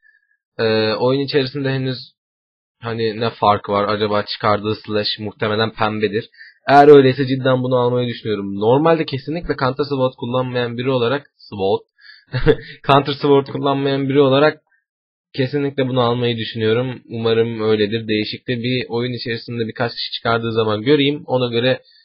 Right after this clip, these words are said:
e, size de gösteririm artık, çıkartırım çünkü muhtemelen. İlk gelen yeniliğimiz bu arkadaşlar. Yeni kapsül.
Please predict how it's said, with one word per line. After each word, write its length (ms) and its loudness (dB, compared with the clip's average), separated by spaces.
e, 320 2
size 300 -4
de 60 0
gösteririm 540 0
artık, 260 -4
çıkartırım 560 -4
çünkü 260 -12
muhtemelen. 640 -6
İlk 320 0
gelen 260 4
yeniliğimiz 680 -2
bu 160 2
arkadaşlar. 500 0
Yeni 260 0
kapsül. 480 -2